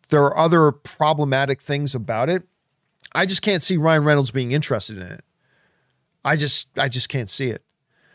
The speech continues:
Now, that doesn't mean it's an impossibility. It is a possibility, but you're asking me how likely? My guess, and it's just a guess,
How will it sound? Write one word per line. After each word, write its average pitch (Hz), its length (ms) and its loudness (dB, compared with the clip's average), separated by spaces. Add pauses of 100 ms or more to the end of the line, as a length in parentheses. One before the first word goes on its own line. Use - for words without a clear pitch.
(420)
Now, 185 120 4
that 220 160 2
doesn't 214 240 0
mean 208 160 2
it's 196 160 2
an 185 80 -2
impossibility. 185 720 0
It 170 160 2
is 185 160 4
a 165 120 4
possibility, 120 840 0
but 117 100 -8
you're 170 100 2
asking 214 300 0
me 185 100 0
how 175 240 0
likely? 175 600 -2
My 180 260 0
guess, 170 680 0
and 170 100 -6
it's 147 100 -8
just - 240 -4
a 165 60 -4
guess, 113 320 -2